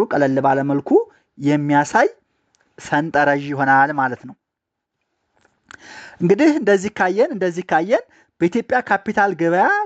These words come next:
ቁልፍ ተቋማትና የሚጫወቱት ሚና የሚለውን ስናይ፣ እ፣ ቁልፍ ተ-፣ መጀመሪያ ቁልፍ ተቋማቱ እነማን ናቸው የሚሉት አሉ። እያንዳንዳቸው ቁልፍ ተቋማት ደግሞ የሚጫወቱት የየራሳቸው ሚና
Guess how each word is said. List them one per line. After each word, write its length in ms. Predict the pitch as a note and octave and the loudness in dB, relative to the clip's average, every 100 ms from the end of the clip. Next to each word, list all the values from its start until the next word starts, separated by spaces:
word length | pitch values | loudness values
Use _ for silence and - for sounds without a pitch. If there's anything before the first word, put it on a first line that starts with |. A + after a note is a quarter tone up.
| - | -8
ቁልፍ 220 | - G#3 G#3 | -12 -12 -8
ተቋማትና 640 | F#3+ - F3 F3 - F#3 | -8 -6 -4 -2 -4 -6
የሚጫወቱት 640 | C#4+ A#3+ - E3 F3 E3 D#3+ | -4 -4 -4 0 0 0 -4
ሚና 180 | D3+ D#3+ F3+ G3 | -2 0 2 2
የሚለውን 520 | D#3+ D#3+ D#3 D#3 F3+ | 2 2 0 0 -2
ስናይ፣ 480 | - C#3+ C3 C4 A4+ B4+ _ _ _ _ _ - | -6 -4 -2 0 0 0 _ _ _ _ _ -4
እ፣ 80 | D#3 D3 C#3+ C3+ C3 C3 _ _ _ _ _ - D#3+ - | 0 0 2 0 -2 -4 _ _ _ _ _ -8 -8 -4
ቁልፍ 200 | G3+ B3+ | -4 -2
ተ-፣ 200 | A#3 F3+ | 0 0
መጀመሪያ 420 | D#3+ F3 F3+ C#4 | 0 0 2 0
ቁልፍ 220 | A#4 A3+ - F3 D3 - | 0 -4 0 0 0 -2
ተቋማቱ 460 | F3 E3+ E3 D#3 E3 | 0 2 2 0 -2
እነማን 340 | D#3+ D#3 D3+ | -4 -2 -2
ናቸው 220 | D3 - | -4 -8
የሚሉት 280 | D3+ D3+ D#3 | -10 -8 -4
አሉ። 180 | D3+ F#4 B4+ | -2 -2 -4
እያንዳንዳቸው 800 | E4 E3 D#3 D#3 D#3+ D#3 - E3+ | 0 2 0 0 0 -2 -2 -2
ቁልፍ 200 | - - | -2 -4
ተቋማት 400 | E3+ D3+ D3+ D3 D3+ | -2 0 2 0 0
ደግሞ 240 | D#3 A3 B4 - _ _ - | -2 -2 -6 -8 _ _ -6
የሚጫወቱት 720 | D#3+ F3+ - D#3+ E3+ G3 G#4+ A#3+ | -4 -4 -2 0 2 2 0 2
የየራሳቸው 720 | D#3 D#3+ D3+ - D#3 - D#4+ A4 _ _ _ - | 2 4 2 0 -4 -2 0 -2 _ _ _ -8
ሚና 200 | D#3+ | -2